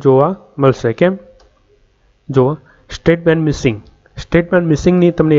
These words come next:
એરર જોવા મળી. આવી એરર આવે એટલે સમજી લેવાનું કે મેં ક્યાંક પ્રોગ્રામ લખવામાં ભૂલ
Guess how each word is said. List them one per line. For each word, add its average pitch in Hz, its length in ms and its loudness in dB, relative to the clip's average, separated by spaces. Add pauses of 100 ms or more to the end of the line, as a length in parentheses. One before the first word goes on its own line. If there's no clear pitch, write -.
એરર 156 160 4 (520)
જોવા 143 280 2
મળી. 120 240 0 (340)
આવી 202 240 0 (100)
એરર 180 260 2
આવે 190 180 0
એટલે 151 140 2 (100)
સમજી 170 300 0
લેવાનું 165 300 0
કે 160 140 0
મેં 160 100 2 (120)
ક્યાંક 190 180 2 (180)
પ્રોગ્રામ 151 400 2
લખવામાં 147 460 -2
ભૂલ 131 180 4